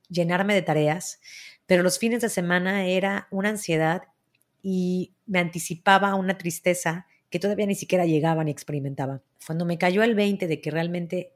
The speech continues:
la lección que tenía que estar aprendiendo era "quédate sola", fue como difícil de aceptarla,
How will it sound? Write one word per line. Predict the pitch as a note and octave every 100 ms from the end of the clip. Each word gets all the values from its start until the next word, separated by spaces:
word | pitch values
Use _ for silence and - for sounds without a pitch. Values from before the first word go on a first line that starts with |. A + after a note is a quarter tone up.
| _
la | F#3+ D#3+ D#3+ E3+ F3+ - _ _
lección | G3 D#3+ - - G3 F#3 E3
que | E3+
tenía | E3 E3
que | E3+
estar | F#3+ F#3+
aprendiendo | F#3 D#3+ D#3 D#3+ E3 D#3+ E3
era | E3 D3+ C#3+ B2+ _ _ _ _ _
"quédate | - F3 F3+ F3+ E3
sola", | - D#3+ D3+ C#3 F#3+ - _ _
fue | - G3 F#3+
como | G#3 F#3 D#3+ D3 - - _
difícil | - E3 G#3 A#3 A3+ - _ _
de | D3+ D#3+
aceptarla, | D3 D#3 - F3+ G3 A#3 -